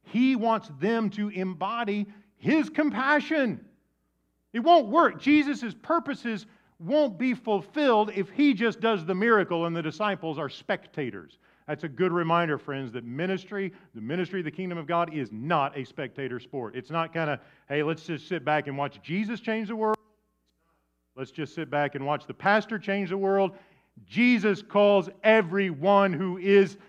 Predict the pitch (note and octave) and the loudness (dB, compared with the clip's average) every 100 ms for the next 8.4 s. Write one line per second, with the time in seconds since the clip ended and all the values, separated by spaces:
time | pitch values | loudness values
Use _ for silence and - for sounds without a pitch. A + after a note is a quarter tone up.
0 | - D#3+ - G3+ G#3+ G3 F3+ F3 F#3 F3 | -8 -8 2 6 8 8 4 2 2 0
1 | C3 F3+ D#3+ F3+ F#3 G3 E3 - A#3+ A3+ | 0 0 0 2 2 0 -2 6 8 8
2 | G3+ F#3 F3 F3+ - _ G#3 E3 G3+ G3+ | 6 2 0 -2 -18 _ -4 0 2 2
3 | F#3+ D3 G#3 G#3+ G#3+ E3 - _ - F3+ | 2 4 6 6 4 0 -10 _ -6 -4
4 | E3 F3+ A3 A3+ G#3 G#3+ G#3 G#3 - - | 0 2 4 4 2 0 4 4 0 -4
5 | F3 E3+ F3 D#3 - G#3+ G#3 - D#3 D#3+ | -2 0 -2 -4 2 4 4 2 -4 -4
6 | - - F3 - A3 A#3 A3+ - D3+ D#3 | -8 -8 -8 -4 0 2 2 -2 -2 0
7 | E3+ - - G3+ G#3 C#4 B3+ C#3+ F2 F3+ | 0 -4 -4 0 4 6 6 4 0 4
8 | G#3+ G3+ G3 G3 | 4 4 0 -2